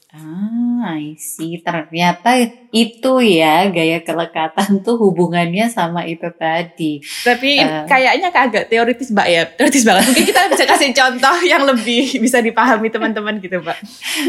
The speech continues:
Speaker 1: Nah, tadi di opening aku bilang, eh, mungkin pasangan yang kemana-mana berdua,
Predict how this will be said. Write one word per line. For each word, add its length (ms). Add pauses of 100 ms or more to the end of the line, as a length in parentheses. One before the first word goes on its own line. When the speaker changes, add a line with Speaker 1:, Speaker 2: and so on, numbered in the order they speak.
(160)
Speaker 1:
Nah, 520
tadi 320
di 120
opening 600
aku 300
bilang, 680
eh, 520 (160)
mungkin 360
pasangan 520
yang 240
kemana-mana 960
berdua, 640